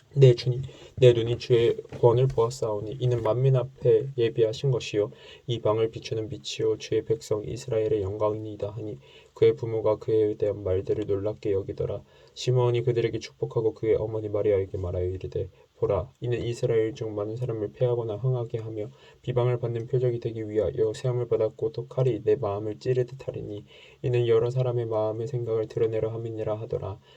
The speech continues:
또 아셀 지파 바누엘의 딸 안나라 하는 선지자가 있어 나이가 매우 많았더라. 그가 결혼한 후 일곱 해 동안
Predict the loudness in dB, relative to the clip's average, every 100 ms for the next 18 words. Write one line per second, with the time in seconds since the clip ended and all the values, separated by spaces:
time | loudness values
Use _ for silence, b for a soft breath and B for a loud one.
0 | b 2 4 2 2 0 -2 -6 -2 -2
1 | -2 -4 -2 -2 0 -2 0 -2 -2 -4
2 | -6 -6 -4 -4 -6 -8 -6 -6 -2 -2
3 | -2 -4 -6 -10 -8 -4 -4 -4 -4 -2
4 | -2 -4 -8 -8 -8 -8 -10 B B B
5 | -2 2 2 0 0 0 -2 -4 -8 0
6 | 2 2 0 0 0 0 -2 -2 -2 -2
7 | -4 -6